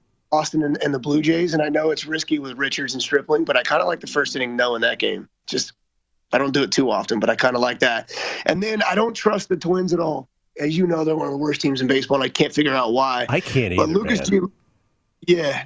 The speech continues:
Speaker 1: Lucas Giolito's had one quality start this whole year. He seems to get destroyed in game day, uh, in day games. And so if there ever was a time that I'm gonna fade,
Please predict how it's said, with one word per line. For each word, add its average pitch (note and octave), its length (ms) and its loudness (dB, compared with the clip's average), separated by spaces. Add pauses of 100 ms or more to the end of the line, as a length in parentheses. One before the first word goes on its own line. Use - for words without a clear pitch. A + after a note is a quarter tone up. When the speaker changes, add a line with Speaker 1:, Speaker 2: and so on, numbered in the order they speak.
Speaker 1:
Lucas G3+ 440 0
Giolito's F#3 400 2
had C#3 240 0
one F3 240 2
quality D3 380 0
start C#3 320 -2
this C#3+ 140 -6
whole D3+ 240 -2
year. C3+ 360 0 (360)
He E3 500 2
seems G3 320 0
to E3+ 60 4
get F3+ 180 2
destroyed D3+ 500 0
in C#3 120 -2
game C3+ 240 2
day, C#3 320 0
uh, C3+ 160 2
in B2+ 100 0
day C#3+ 180 2
games. D3 440 0 (240)
And C#3 120 2
so D3 540 0 (260)
if G3 100 -6
there G#3 140 6
ever A#3 140 0
was G3+ 160 0
a D#3+ 60 -4
time D#3+ 320 0
that D3 80 -2
I'm C#3 120 0
gonna C#3+ 160 0
fade, C3+ 460 -2